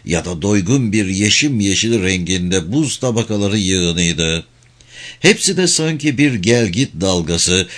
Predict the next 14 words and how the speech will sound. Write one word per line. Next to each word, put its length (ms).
koca 360
adamın 380
kelebek 540
koleksiyonunu 920
dağıtmış 800
ve 140
kıraç 500
bir 160
kıyıya 480
sürüklemiş 760
gibi 200
üst 400
üste 280
yığılmıştı. 960